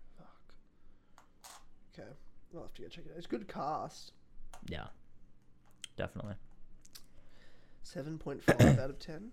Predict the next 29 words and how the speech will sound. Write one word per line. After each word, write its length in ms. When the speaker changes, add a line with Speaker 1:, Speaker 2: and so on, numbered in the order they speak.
Speaker 1:
on 140
I 80
M 80
D 100
B, 260
James. 400
You 120
love, 200
you 100
love 160
an 60
I 80
M 40
D 80
B 60
Speaker 2:
Interesting. 400
Speaker 1:
score. 100
Speaker 2:
Very 400
interesting. 440
That's 140
an 100
interesting 480
take, 400
I 160
M 140
D 180
B. 300
Um, 300
Speaker 1:
Yeah. 140